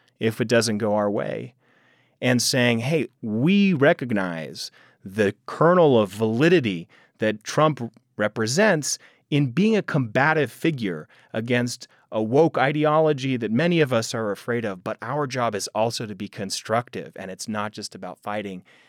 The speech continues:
it's about fixing. And that's what Americans want. They want somebody who's going to help them take care of their family, feel safe in their city,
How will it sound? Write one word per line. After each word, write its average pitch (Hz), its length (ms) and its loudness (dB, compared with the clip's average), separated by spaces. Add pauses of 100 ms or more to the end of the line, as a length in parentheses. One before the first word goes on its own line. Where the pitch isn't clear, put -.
(120)
it's - 180 -10
about 104 320 0
fixing. 95 600 -4 (400)
And 85 180 -10
that's 107 260 -2
what 113 100 -4
Americans 104 580 -4
want. 107 480 -4 (280)
They 95 160 -8
want 120 540 0
somebody 113 440 -4
who's 92 200 -10
going 92 240 -8
to 82 60 -12
help 107 400 -4
them 95 280 -6 (300)
take 110 240 -2
care 104 220 -2
of 95 80 -6
their 95 160 -4
family, 87 600 -10 (200)
feel 117 320 -4
safe 101 360 -4
in 92 140 -6
their 85 160 -10
city, 85 520 -10